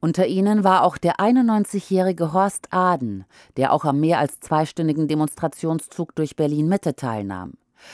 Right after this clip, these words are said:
Er engagiert sich seit Jahren nicht nur für Verständigung mit Russland,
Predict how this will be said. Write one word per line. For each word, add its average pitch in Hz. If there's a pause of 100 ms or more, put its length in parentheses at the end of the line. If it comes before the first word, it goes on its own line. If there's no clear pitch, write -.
(160)
Er 208
engagiert 202
sich 202
seit 190
Jahren 196
nicht 170
nur 165
für 165
Verständigung 156
mit 147
Russland, 147